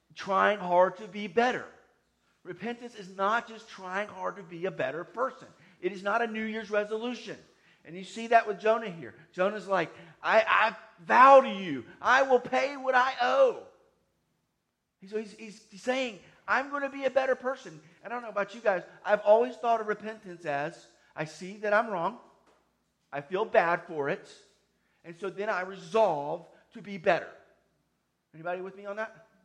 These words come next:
That's wrong. Absolutely wrong. Why? Because Jonah isn't repenting of what's really in his heart,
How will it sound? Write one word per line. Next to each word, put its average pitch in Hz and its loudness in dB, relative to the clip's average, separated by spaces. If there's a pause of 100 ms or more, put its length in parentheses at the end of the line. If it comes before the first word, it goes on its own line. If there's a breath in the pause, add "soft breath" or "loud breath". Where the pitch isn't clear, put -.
(1400)
That's 175 -12
wrong. 185 -16 (3500)
Absolutely 160 -16
wrong. 175 -20 (1300)
Why? 175 -18 (1120)
Because 160 -20 (240)
Jonah 202 -20 (500)
isn't 180 -16
repenting 180 -20 (920)
of 156 -20
what's 143 -20
really 175 -16
in 143 -16
his 113 -20
heart, 104 -20